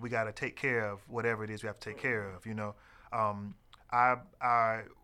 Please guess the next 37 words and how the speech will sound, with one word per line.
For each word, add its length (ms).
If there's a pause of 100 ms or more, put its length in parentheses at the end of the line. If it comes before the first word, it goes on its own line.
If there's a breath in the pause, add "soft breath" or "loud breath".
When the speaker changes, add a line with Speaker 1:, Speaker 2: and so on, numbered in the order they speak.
(200)
Speaker 1:
realized 840 (520 soft breath)
that 580 (220)
I 80
had 260
to 80
be 140
intentional 640 (220)
about 580 (340)
my, 380
my 260
purpose 640 (200)
and 520 (320 soft breath)
what 340
I 120
was 200
working 440
towards. 680 (220 soft breath)
You 80
know, 80
I'm 180
gonna 200
work. 360 (120)
I 120 (120)
talk 220
to 80
my 80
wife 180
about 160
this 140
all 180
the 60
time. 360
Like, 140
I'm 140
gonna 200
work, 360
and, 220